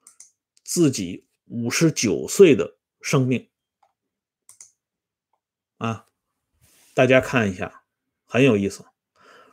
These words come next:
而刚才我们提到的那个张灵芝，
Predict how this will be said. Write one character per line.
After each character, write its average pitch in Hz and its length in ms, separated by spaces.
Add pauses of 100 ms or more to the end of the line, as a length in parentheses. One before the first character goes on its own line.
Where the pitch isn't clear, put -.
(140)
而 196 500 (260)
刚 208 220
才 131 240
我 143 100
们 127 120
提 127 200
到 147 160
的 143 60
那 135 120
个 117 120
张 151 260
灵 120 200
芝， 143 360